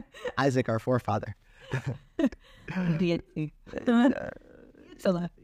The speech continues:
Speaker 2: Yitzhak, Yitzhak. <laughs> Um, young, young Isaac was maybe, uh, learning to little, be a little bit cynical,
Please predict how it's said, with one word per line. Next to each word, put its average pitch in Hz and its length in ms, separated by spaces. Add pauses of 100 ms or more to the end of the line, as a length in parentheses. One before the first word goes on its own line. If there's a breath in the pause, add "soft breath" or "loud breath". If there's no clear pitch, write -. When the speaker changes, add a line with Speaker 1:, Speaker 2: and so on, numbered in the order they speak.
(260)
Speaker 2:
Yitzhak, 208 400
Yitzhak. 196 1120 (480)
<laughs> 120 440 (140)
Um, 135 640 (300)
young, 135 320 (100)
young 135 200
Isaac 113 500 (480)
was 110 280 (2250)
maybe, 110 400
uh, 104 220 (580)
learning 156 220
to 143 80
little, 139 200
be 123 160
a 127 60
little 123 160
bit 117 120
cynical, - 400